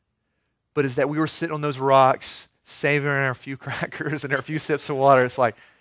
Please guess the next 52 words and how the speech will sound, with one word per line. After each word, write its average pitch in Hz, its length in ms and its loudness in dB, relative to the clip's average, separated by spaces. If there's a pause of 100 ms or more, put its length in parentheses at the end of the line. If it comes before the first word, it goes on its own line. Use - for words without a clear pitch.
(500)
we 107 200 -20
did 95 200 -16
it. - 360 -20 (880)
We 117 240 -16
made 104 400 -12
it. - 320 -20 (1300)
But 160 100 -6
you 180 60 -2
know 208 80 2
what 175 140 4
happened 156 220 2
to 160 80 -4
us 151 120 -6
on 151 60 -14
the 143 60 -8
way 143 120 -4
down? 143 320 -6 (320)
We 160 60 -4
got 165 100 4
about 135 160 4
a 123 60 0
mile 123 320 2
down 123 180 -4
off 120 160 -6
the 120 100 -10
boulders, 117 520 -6
and 117 100 -20
the 104 60 -20
skies 117 580 -4
opened 110 240 -14
up 107 160 -10
and - 140 -20
poured. - 500 -20 (1400)
And 131 80 -6
we 170 120 2
found 220 320 6
a - 20 6
cave 214 400 2
about 175 220 6
half 165 240 2
a - 20 -6
mile 160 280 4
on 160 80 -4
down 160 360 2
and, 135 160 -6
and 131 260 -8
waited 147 300 0
out 143 140 4
about 131 180 2
twenty 131 180 -14
minutes. 123 200 -12
But - 280 -2